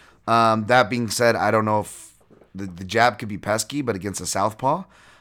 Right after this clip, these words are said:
I don't think it's gonna have a lot of play. That's why, um, Hermanson probably wasted no time, and the one southpaw he does hold a victory over, well, other than Scott Askham, I guess I should say, um, is, uh, Yorkshire,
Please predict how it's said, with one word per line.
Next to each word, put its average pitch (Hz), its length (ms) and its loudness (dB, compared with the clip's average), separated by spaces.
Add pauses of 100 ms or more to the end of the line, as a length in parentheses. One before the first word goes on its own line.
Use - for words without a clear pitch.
(100)
I 104 60 -2
don't 107 120 0
think 107 120 -6
it's 98 100 -8
gonna 104 160 -2
have 98 140 0
a 92 60 -4
lot 95 220 0
of - 120 -14
play. 104 380 -6
That's 92 260 -8
why, 101 480 4 (480)
um, 90 380 -4
Hermanson 101 500 -6
probably 95 260 -4
wasted 90 440 -8
no 90 140 -6
time, 87 360 -8
and 85 80 -8
the 85 80 -8
one 92 180 -6
southpaw 92 420 -4
he 87 100 -6
does 95 200 -4
hold 95 180 -8
a 85 40 -10
victory 90 380 -8
over, 120 360 -6 (520)
well, 95 360 -4
other 98 280 -6
than 85 120 -8
Scott 85 280 -4
Askham, 85 360 -6
I 90 60 -6
guess 90 240 -8
I 92 40 -6
should 90 240 -10
say, 107 300 -6 (480)
um, 101 400 0
is, 98 340 -4
uh, 95 460 0 (1120)
Yorkshire, 185 680 -4